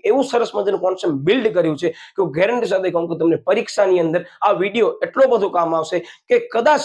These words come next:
તમને શાળાકીય કક્ષાએ હોય કે એકમ કસોટી હોય કે તમે જ્યાં પણ પરીક્ષા આપતા હો ત્યાં તમને આ કોન્સેપ્ટ છે ને બહુ જ સાબિત થશે ઉપયોગી. કારણ કે આ એક એવો પ્રશ્ન છે કે તમે સમજેલું હશે ને તો તમારો સમય બચાવશે, તમે જોઈ શકો છો.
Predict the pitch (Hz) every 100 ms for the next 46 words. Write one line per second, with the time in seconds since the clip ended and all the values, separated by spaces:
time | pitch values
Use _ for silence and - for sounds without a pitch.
0 | - 202 165 - 180 185 180 170 175 -
1 | 165 156 160 160 165 160 175 202 160 180
2 | 175 156 170 180 202 214 170 202 208 190
3 | 180 175 - 175 - 165 165 185 - -
4 | _ 233 254 247 208 - 220 240 240 240
5 | - 208 156 170 185 208 - 165 160 147
6 | 160 175 - 139 151 135 139 147 160 185
7 | - - - 196 - 269 - 208 277 -
8 | 233 240 190 185 - 170 180 190 - -
9 | 185 196 185 - 214 262 202 254 247 247
10 | 202 - _ - 185 190 190 160 - 180
11 | 190 175 170 175 156 - 147 139 143 175
12 | - 147 143 139 135